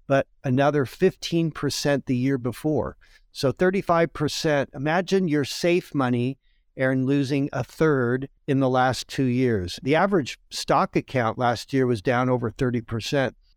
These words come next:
And so that's quite a hit for someone in retirement. But we don't use bond funds because of interest rate risk and in a rising interest rate environment. Our clients are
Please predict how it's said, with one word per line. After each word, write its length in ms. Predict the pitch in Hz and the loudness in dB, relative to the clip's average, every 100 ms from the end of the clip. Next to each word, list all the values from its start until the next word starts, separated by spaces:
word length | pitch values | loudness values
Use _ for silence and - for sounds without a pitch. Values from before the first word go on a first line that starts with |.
| - | -4
And 140 | 147 | -4
so 320 | - 151 131 117 - | 0 2 0 -2 -2
that's 200 | 151 - | -2 -2
quite 300 | - 240 220 | 0 2 2
a 60 | |
hit 260 | 139 190 - | 2 0 -2
for 240 | - 160 | -2 -2
someone 380 | 160 156 147 151 | 0 0 2 2
in 140 | 147 | 2
retirement. 580 | 135 123 147 143 120 104 - - _ _ | 0 -2 0 0 0 -2 -10 -20 _ _
But 220 | - 147 - _ - | 2 2 0 _ -6
we 200 | 131 151 | -2 -2
don't 480 | 117 147 160 202 165 | 0 0 2 0 -2
use 300 | 165 175 135 | 0 0 -2
bond 440 | 151 147 156 151 | 0 2 2 0
funds 360 | - 120 127 110 | 0 2 0 0
because 420 | 143 - 135 123 | -4 0 0 2
of 140 | 123 | 0
interest 440 | 135 143 151 - - | -2 -2 -4 -4 0
rate 220 | 120 107 | 0 0
risk 360 | 113 123 - - | -2 -4 -6 -8
and 160 | 139 127 | -2 0
in 140 | 127 | 0
a 80 | 127 | 0
rising 420 | 117 117 123 139 | 2 2 0 -2
interest 380 | 120 - 135 - | -2 -2 -6 -2
rate 160 | 123 | -2
environment. 440 | 127 135 156 117 - | 0 0 0 0 -2
Our 140 | 117 113 | -4 -4
clients 560 | - 143 147 151 - - _ _ _ _ _ _ | -2 0 2 0 -4 -16 _ _ _ _ _ _
are 320 | 131 127 131 | 0 2 2